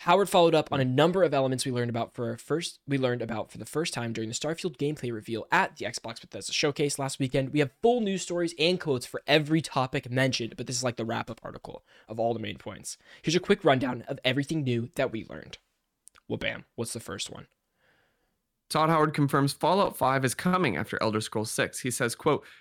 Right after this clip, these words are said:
Speaker 2: "Yes, Elder Scrolls, uh, Elder Scrolls six is in pre-production," he said, "and you know we're going to be doing Fallout five after that, so our slate's pretty full going forward for a while. We have some other projects that we look at from time to time as well."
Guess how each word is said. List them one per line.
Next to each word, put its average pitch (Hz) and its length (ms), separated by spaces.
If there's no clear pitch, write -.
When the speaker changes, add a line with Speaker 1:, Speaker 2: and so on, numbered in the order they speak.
Speaker 2:
"Yes, 170 320
Elder 170 180
Scrolls, 190 260
uh, 147 120
Elder 170 180
Scrolls 147 420
six - 240
is 120 160
in 110 120
pre-production," 127 600
he 120 60
said, 117 320
"and 113 160
you 107 120
know 156 320
we're 139 140
going 117 220
to 107 60
be 113 80
doing 104 320
Fallout 98 300
five 95 160
after - 240
that, 101 220
so - 100
our 123 100
slate's 208 320
pretty 170 180
full 156 220
going 110 220
forward 127 320
for - 80
a 98 40
while. 95 240
We 131 60
have 131 100
some - 140
other 147 100
projects 131 440
that 101 100
we 120 100
look 113 300
at 113 160
from 110 160
time 104 200
to 101 60
time - 240
as - 140
well." - 200